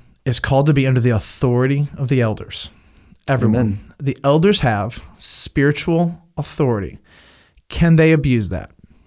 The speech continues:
Speaker 2: Yes,
Speaker 1: Yes.
Speaker 2: they can.
Speaker 1: Can they be selfish?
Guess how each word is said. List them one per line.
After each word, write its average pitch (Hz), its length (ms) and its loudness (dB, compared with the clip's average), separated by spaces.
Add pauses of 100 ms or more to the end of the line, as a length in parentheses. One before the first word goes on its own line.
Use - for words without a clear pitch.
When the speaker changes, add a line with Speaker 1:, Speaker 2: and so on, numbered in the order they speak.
(140)
Speaker 2:
Yes, 113 340 -4
Speaker 1:
Yes. 214 160 0
Speaker 2:
they - 40 -10
can. 95 280 -4
Speaker 1:
Can 139 300 -2
they 147 120 4
be 156 140 2
selfish? - 680 -2